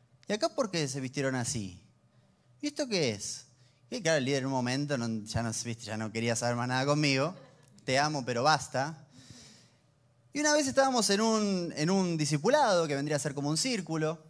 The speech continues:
un momento, un grupo de amigos, eh, estudiando un poco y demás.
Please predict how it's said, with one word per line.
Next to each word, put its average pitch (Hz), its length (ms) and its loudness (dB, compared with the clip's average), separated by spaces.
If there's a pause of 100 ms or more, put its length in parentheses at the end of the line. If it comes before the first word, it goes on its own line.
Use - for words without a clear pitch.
(440)
un 135 140 -4
momento, 143 400 -2
un 131 80 -2
grupo 143 240 -2
de 139 80 2
amigos, 180 680 -2 (180)
eh, 127 180 -10
estudiando 147 500 -4
un 139 120 -6
poco 180 340 0
y 143 40 -2
demás. 185 360 -2